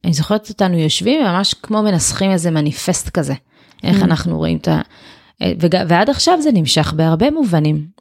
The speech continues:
Speaker 1: איך אנחנו רואים את החינוך הביתי, מה, מה, מה החלק שלנו כהורים, אה,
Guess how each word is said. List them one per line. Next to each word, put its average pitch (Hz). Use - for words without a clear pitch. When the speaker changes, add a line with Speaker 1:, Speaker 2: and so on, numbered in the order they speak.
Speaker 1:
איך 190
אנחנו 190
רואים 160
את -
החינוך 160
הביתי, 156
מה, 170
מה, 170
מה 190
החלק 196
שלנו 175
כהורים, 160
אה, -